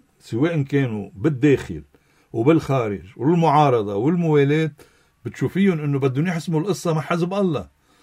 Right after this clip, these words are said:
مع حزب الله يعني على القليل يطبق القرار ألف وسبعمية وواحد بالنسبة لإلنا. آه، هيدا يمكن وقته منه هلأ. ليه؟ لأن نشوف نحن هوكشتاين بيجي، بيجي لأن بيشعر إنه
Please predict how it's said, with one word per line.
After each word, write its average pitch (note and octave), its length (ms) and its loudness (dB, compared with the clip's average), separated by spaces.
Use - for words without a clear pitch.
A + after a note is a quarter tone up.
مع F#2+ 100 -12
حزب A2 300 -6
الله D#3 440 0
يعني C3 360 -2
على B2+ 160 0
القليل D#3+ 340 4
يطبق D#3+ 360 2
القرار C#3 520 2
ألف C3+ 120 -2
وسبعمية C3 460 -2
وواحد C#3 300 -2
بالنسبة D3+ 380 -4
لإلنا. F3 460 0
آه، A#2+ 580 0
هيدا F#3+ 560 2
يمكن G3+ 400 0
وقته G#3+ 420 0
منه F#3+ 300 2
هلأ. B2 340 -2
ليه؟ F3 280 2
لأن C#3+ 380 -2
نشوف E3+ 380 0
نحن D#3+ 200 -4
هوكشتاين D#3 600 0
بيجي، C#3 480 2
بيجي D3+ 320 4
لأن D3+ 320 0
بيشعر C#3+ 560 -2
إنه B2 320 -6